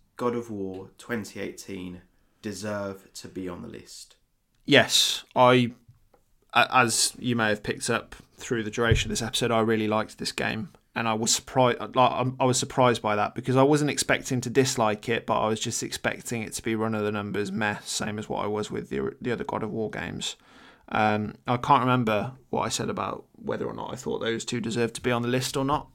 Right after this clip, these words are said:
Speaker 2: Um, but yeah, I liked this game a lot, and a lot of that comes from the big tangent that I went on earlier, talking about the, the characters and the growth and the, the themes and stuff. But as a, as a whole,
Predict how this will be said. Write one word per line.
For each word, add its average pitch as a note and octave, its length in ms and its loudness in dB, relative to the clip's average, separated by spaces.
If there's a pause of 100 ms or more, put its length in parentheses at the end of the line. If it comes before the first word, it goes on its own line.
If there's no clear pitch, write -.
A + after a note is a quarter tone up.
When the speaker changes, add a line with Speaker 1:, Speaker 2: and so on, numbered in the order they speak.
(480)
Speaker 2:
Um, A2+ 540 4 (1040)
but A#2+ 100 6
yeah, G#2+ 220 6 (200)
I B2+ 80 8
liked A#2 300 4
this A#2+ 100 -4
game G#2+ 240 0
a A2 60 2
lot, G2+ 300 2 (120)
and A2 460 -2
a B2+ 40 4
lot B2+ 180 8
of A#2 80 2
that A#2 200 2
comes A2 280 -4
from G#2+ 420 0 (760)
the - 60 2
big A2+ 200 2
tangent G2+ 420 -2
that G#2 80 0
I G#2+ 120 0
went G#2 200 -2
on G#2 160 -2
earlier, G#2 320 2
talking G#2+ 360 -4
about - 300 -4
the, B1 220 -2
the - 80 -8
characters - 580 -4
and - 120 -8
the - 60 -8
growth - 400 -6
and - 140 -8
the, A#1 220 -8
the G3+ 100 -12
themes - 420 -8
and - 120 -10
stuff. - 480 -8 (640)
But A#2+ 380 6 (540)
as C3+ 180 6
a, C#3+ 120 4
as C#3 140 4
a C3 60 6
whole, A2+ 560 2